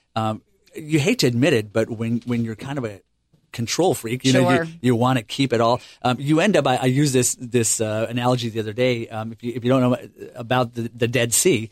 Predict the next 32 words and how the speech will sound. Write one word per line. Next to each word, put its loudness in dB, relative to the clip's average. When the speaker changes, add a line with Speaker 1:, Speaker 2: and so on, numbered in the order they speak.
Speaker 2:
Mm. -2
Speaker 1:
obviously, -4
you 2
know, 2
the -2
Dead 0
Sea 0
ha-, -4
is -4
full 0
of 2
minerals 4
and, 4
and, 0
and -4
no 2
life 2
is 0
there 0
because -2
it -2
has 0
all 2
these -2
inflows. 0
Things 0
flow 0
in 0
and 0
nothing 0
flows -2
out. -2